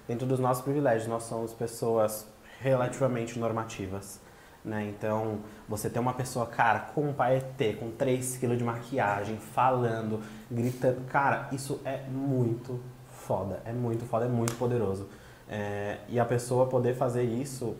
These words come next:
aonde ela se sentir confortável. Seja numa festa de aniversário, seja numa balada, seja na rua, seja no bar,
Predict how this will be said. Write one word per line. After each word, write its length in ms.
aonde 340
ela 120
se 120
sentir 340
confortável. 720
Seja 420
numa 280
festa 460
de 80
aniversário, 840
seja 320
numa 220
balada, 580
seja 420
na 120
rua, 420
seja 240
no 120
bar, 280